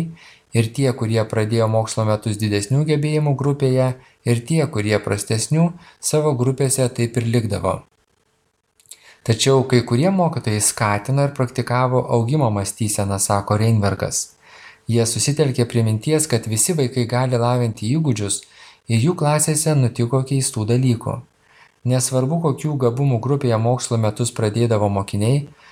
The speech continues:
abi grupės baigdavo juos pagerinusios savo mokymo įgūdžius. Taigi, kai mokytojai mokė siekdami tobulėjimo, grupių skirtumai išnyko, nes mokytojai rado būdą, kaip pasiekti neva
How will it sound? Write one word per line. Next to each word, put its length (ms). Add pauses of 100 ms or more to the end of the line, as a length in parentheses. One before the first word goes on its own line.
(200)
abi 260
grupės 400
baigdavo 480
juos 320
pagerinusios 840
savo 220
mokymo 540
įgūdžius. 560 (800)
Taigi, 300
kai 160
mokytojai 560
mokė 400
siekdami 500
tobulėjimo, 760 (540)
grupių 360
skirtumai 540
išnyko, 580 (480)
nes 180
mokytojai 580
rado 400
būdą, 440
kaip 220
pasiekti 680
neva 420